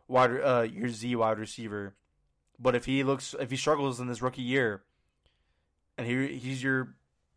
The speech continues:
the guy that you're hoping replaces DeSean Jackson, that's a, that's a huge one unknown if he struggles in his rookie year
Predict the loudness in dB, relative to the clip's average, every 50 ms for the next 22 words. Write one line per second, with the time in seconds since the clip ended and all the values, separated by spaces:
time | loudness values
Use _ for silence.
0 | _ -20 -20 -10 -10 -4 0 2 2 2 2 0 -4 -4 -4 -4 -4 -6 -6 -6
1 | -8 -8 -6 -6 -6 -6 -6 -4 0 0 0 2 4 2 2 4 4 4 4 4
2 | 2 0 -6 -2 0 0 0 0 -2 -6 -6 -8 _ _ -10 -8 -8 -8 -10 -8
3 | -8 -8 -8 -2 -2 -2 -2 -2 -6 -10 _ -4 -4 -4 -2 -2 -2 -2 -2 -2
4 | -4 -6 -8 -10 -6 -6 -6 -4 -4 -6 -8 -8 -10 _ _ _ _ _ _ -10
5 | -8 -6 -4 -4 -6 -6 -6 -6 -6 -4 -2 0 2 2 0 0 -4